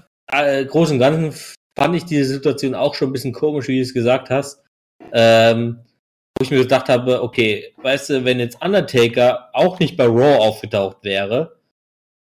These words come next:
ähm, da hätte ich mir so gedacht, okay, weißt du, dieses Jahr war es vielleicht echt so ein bisschen, äh, irgendwie, man hat keine passende Storyline gefunden,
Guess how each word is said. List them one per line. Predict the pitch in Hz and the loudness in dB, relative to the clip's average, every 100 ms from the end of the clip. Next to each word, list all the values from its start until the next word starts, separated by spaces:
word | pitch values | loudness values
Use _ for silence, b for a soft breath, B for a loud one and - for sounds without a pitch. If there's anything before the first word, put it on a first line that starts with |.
| - | -4
ähm, | 110 113 117 | 0 2 0
da | 113 | -2
hätte | 120 | -2
ich | 156 | 0
mir | 165 | 0
so | 143 | 2
gedacht, | 143 165 151 | 2 2 0
okay, | 131 - 104 104 | -4 -2 -4 -2
weißt | 104 120 147 | -2 -2 0
du, | 131 | -2
dieses | 127 127 131 131 | 0 -2 -2 0
Jahr | 123 123 | 2 2
war | 117 120 | 2 0
es | 120 | 0
vielleicht | 123 117 | -4 -2
echt | 127 123 | -4 -6
so | |
ein | 127 | -6
bisschen, | 120 127 131 123 120 120 | -2 -2 0 0 0 -4
äh, | 110 110 117 113 | -6 -8 -10 -8
irgendwie, | 117 113 113 113 110 | -8 -4 -2 -2 -4
man | 110 107 | -6 -8
hat | 113 | -8
keine | - 110 113 113 113 | -4 -2 0 0 -4
passende | _ 113 113 | _ -8 -6
Storyline | 107 - 139 135 131 131 | -6 -2 0 2 2 2
gefunden, | 117 - 123 123 120 120 120 | -2 -4 -4 -4 -8 -6 -8